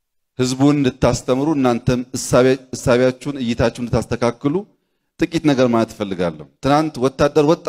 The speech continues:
ሲባል «አማራ ጉድፈላ፣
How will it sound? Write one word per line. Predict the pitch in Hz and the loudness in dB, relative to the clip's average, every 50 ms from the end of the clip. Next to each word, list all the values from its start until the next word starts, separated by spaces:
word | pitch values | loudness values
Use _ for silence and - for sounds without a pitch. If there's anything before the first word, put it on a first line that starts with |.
| 131 | -4
ሲባል | 120 - 131 123 - - 156 185 196 - _ _ _ _ _ _ _ _ _ _ _ _ _ _ _ _ _ _ _ _ _ _ _ _ _ _ _ _ - | -4 -4 -8 -6 -2 -2 -2 -2 -4 -8 _ _ _ _ _ _ _ _ _ _ _ _ _ _ _ _ _ _ _ _ _ _ _ _ _ _ _ _ -6
«አማራ | - 117 139 147 156 151 151 147 139 135 131 127 _ _ _ _ _ _ _ _ _ _ _ _ _ _ _ _ _ _ _ _ _ _ _ _ _ _ _ _ _ _ _ _ _ _ _ _ _ _ _ _ - | -2 0 2 2 2 2 2 2 0 -2 -8 -14 _ _ _ _ _ _ _ _ _ _ _ _ _ _ _ _ _ _ _ _ _ _ _ _ _ _ _ _ _ _ _ _ _ _ _ _ _ _ _ _ -4
ጉድፈላ፣ | 135 135 160 156 165 156 147 139 | -2 0 0 2 0 0 0 0